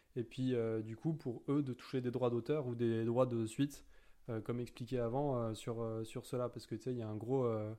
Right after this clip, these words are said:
un gros problème pour ceux qui font de, de l'art sur, euh, sur Internet, c'est que c'est, après, c'est repris par tout le monde.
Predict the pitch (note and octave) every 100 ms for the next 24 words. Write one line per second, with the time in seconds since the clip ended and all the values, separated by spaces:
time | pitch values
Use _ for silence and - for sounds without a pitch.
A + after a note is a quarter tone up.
0 | _ _ _ _ _ _ C3 B2+ D3+ D3
1 | C#3+ D#3+ C3+ A#2 A2+ C3 - - B2+ A#2
2 | A2+ A2 A2 A#2+ - - A2 A2 A2 A2
3 | A#2 A2 A2+ A#2 D3 - A2+ B2 B2 A2
4 | A#2 - C3+ B2+ A#2 A#2 C#3 B2 - B2
5 | C#3+